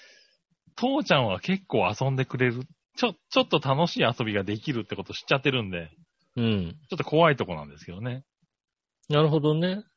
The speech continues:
Speaker 1: ええ。
Speaker 2: まあ、あの、あれですね。ちょっとまあね、あの、個人的に思ったのは、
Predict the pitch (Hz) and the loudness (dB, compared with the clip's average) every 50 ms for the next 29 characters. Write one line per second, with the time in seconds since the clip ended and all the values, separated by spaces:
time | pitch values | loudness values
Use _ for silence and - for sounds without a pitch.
0 | _ _ _ - 120 110 104 101 95 92 87 85 82 82 80 _ - _ _ _ | _ _ _ -8 -6 -4 -4 -4 -4 -6 -6 -8 -12 -16 -20 _ -20 _ _ _
1 | - _ _ _ _ - _ _ - _ - - _ _ _ _ _ _ _ 160 | -20 _ _ _ _ -20 _ _ -20 _ -20 -20 _ _ _ _ _ _ _ 0
2 | - 254 247 220 196 170 156 156 160 160 165 165 160 160 165 160 156 156 156 151 | 6 8 8 10 10 10 10 8 8 8 8 8 8 6 6 4 2 2 2 2
3 | 151 156 160 170 156 - - 113 117 131 135 131 123 113 101 _ _ _ _ _ | 2 2 2 2 0 -2 -4 -2 0 2 2 2 2 -2 -4 _ _ _ _ _
4 | _ _ _ _ _ _ _ _ _ _ _ _ _ _ _ - _ _ - - | _ _ _ _ _ _ _ _ _ _ _ _ _ _ _ -20 _ _ -2 -2
5 | 247 185 170 156 196 180 143 120 113 135 165 165 139 113 104 95 90 90 90 95 | 0 2 2 6 8 8 8 8 8 6 6 6 6 6 4 2 0 -2 -4 -6
6 | 90 90 95 - - 123 127 160 - - - - 190 185 214 269 277 262 294 269 | -8 -10 -10 -12 -12 -12 -14 -14 -14 -6 2 6 6 6 8 6 4 6 6 6
7 | 294 302 277 220 196 185 185 196 196 - - 160 120 95 87 85 90 95 98 98 | 6 8 8 8 8 10 8 8 6 8 6 6 6 6 2 2 2 4 4 4
8 | 95 90 87 85 | 2 0 -4 -6